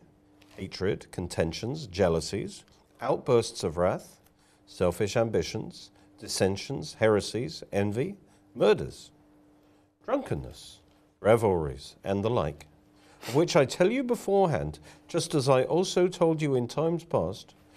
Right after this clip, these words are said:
that those who practice such things will not inherit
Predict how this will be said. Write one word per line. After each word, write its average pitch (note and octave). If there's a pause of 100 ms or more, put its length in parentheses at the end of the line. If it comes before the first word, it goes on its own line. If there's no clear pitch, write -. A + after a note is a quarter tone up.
(340)
that A#2+
those E3
who D#3+
practice D#3+
such -
things E2+ (240)
will C#3+
not E3+ (100)
inherit G2